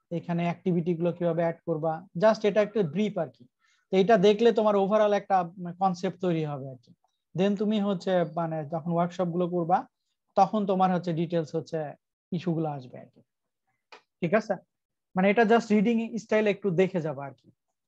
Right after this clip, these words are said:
আর যখন যে চ্যাপ্টারটা বা যে, যেগুলো মানে ওয়ার্কশপে করানো হবে সেটা আবার হচ্ছে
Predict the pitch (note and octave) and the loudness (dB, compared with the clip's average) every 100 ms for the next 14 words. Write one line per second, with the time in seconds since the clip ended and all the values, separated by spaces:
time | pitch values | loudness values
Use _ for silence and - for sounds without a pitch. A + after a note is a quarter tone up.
0 | _ - E3 D#3 G3 G3 G#3+ G3+ G#3+ G#3+ | _ -2 0 4 4 4 2 4 4 2
1 | F#3 G3+ G3+ F#3+ F#3 E3 F#3+ F#3 - F3+ | 2 0 0 0 0 -2 -2 -2 -8 -6
2 | F3 E3+ F#3+ F#3 F3+ E3+ E3 D#3+ D#3 _ | -4 -2 -2 -2 -6 -6 -6 -8 -12 _
3 | _ _ - F3 F3+ F#3+ F#3+ F#3+ G3 G3+ | _ _ -6 0 0 0 -2 2 2 2
4 | F3+ E3 E3+ G3 G3 G#3+ F#3+ F#3 F3+ F3 | -2 -4 -4 0 2 4 4 2 0 -2
5 | F3+ | -2